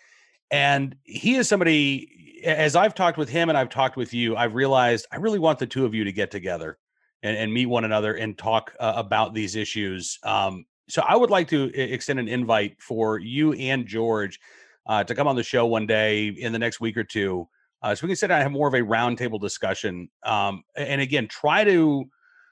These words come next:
try to move us forward here so we don't just get stuck in this, you know, endless loop of finger pointing and blame casting, and we need this gun law, we need that.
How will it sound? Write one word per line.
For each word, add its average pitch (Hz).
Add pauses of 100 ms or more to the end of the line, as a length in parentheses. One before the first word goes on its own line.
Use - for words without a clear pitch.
(260)
try 214
to 247
move 160
us 120
forward 123
here 78
so -
we 127
don't 175
just 180
get 147
stuck -
in 113
this, 110
you 120
know, 104
endless 139
loop 123
of 104
finger 160
pointing 135
and 90
blame 139
casting, 131
and 92
we 92
need 120
this 160
gun 156
law, 147
we 123
need 113
that. 139